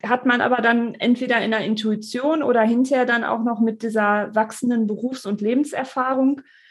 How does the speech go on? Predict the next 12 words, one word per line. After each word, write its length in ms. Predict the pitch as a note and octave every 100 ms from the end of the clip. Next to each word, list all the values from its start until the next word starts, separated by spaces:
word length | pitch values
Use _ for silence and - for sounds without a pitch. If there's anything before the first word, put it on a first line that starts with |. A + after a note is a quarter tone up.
| _ _ _ _ _ _
dass 260 | A#3 A3+ A3+
man 180 | A#3+ A#3+
ja 120 | A3+
schon 260 | - B3+
dann 200 | C#4 A#3+
irgendwann 460 | - A#3+ C4 C4 A#3+
so 80 | A#3
ein 80 | A3+
bisschen 340 | B3+ C4 A3+
absehen 520 | B3 B3 - C4 C4
kann, 240 | C4 B3 B3
"Oh, 400 | C4 G3 F3+